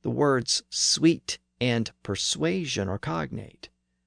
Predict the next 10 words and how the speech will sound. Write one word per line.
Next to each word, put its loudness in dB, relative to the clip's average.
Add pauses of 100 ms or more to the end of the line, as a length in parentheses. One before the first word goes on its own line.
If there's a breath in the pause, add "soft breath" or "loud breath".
(340)
The 2
suasion 2
part 0
of -6
persuasion -2
comes -4
from -4
the -2
same 0
root 4